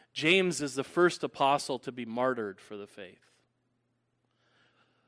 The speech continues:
We read about his martyrdom in Acts chapter twelve. He's beheaded by Herod Agrippa. Uh, James did not have a long career path as an apostle of Christ.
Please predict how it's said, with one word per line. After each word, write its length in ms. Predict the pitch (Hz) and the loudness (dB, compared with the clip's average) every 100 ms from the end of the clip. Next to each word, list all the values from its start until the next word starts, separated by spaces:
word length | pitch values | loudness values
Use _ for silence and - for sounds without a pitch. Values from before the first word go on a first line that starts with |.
| _ _ | _ _
We 120 | - 131 | -4 0
read 200 | 139 147 | 2 2
about 320 | 123 127 123 | 2 0 2
his 220 | 143 123 | -2 -2
martyrdom 580 | 120 131 139 123 113 113 | 2 4 4 2 -2 -4
in 140 | 117 | -6
Acts 280 | 113 117 - | -6 -8 -8
chapter 380 | - 113 - 117 | -6 -6 -8 -16
twelve. 380 | - 127 110 107 | -8 -4 -4 -6
He's 140 | 110 | -12
beheaded 640 | - 110 143 139 120 107 | -10 -8 0 2 2 -2
by 180 | 107 110 | -4 -6
Herod 380 | 107 123 117 107 | -4 -4 -2 -4
Agrippa. 460 | 107 117 107 98 - _ _ _ _ _ _ _ _ _ _ _ _ _ _ _ - _ _ _ - | -6 -6 -8 -14 -20 _ _ _ _ _ _ _ _ _ _ _ _ _ _ _ -20 _ _ _ -18
Uh, 140 | 127 | -14
James 380 | 127 175 208 185 | -4 0 2 0
did 180 | 156 143 | -2 2
not 240 | 151 147 | 2 2
have 180 | 135 131 | 0 0
a 40 | 120 | 0
long 540 | 123 127 123 120 117 _ _ | 0 0 -2 -6 -14 _ _
career 360 | - 127 127 123 | -10 -6 -4 -6
path 560 | - 104 - - _ _ _ _ _ - | -10 -14 -14 -20 _ _ _ _ _ -12
as 160 | 123 117 | -12 -10
an 100 | 107 | -12
apostle 560 | - 131 123 - 113 | -6 -4 -4 -6 -12
of 140 | 107 - | -14 -14
Christ. 640 | 107 92 - - - | -16 -16 -20 -20 -20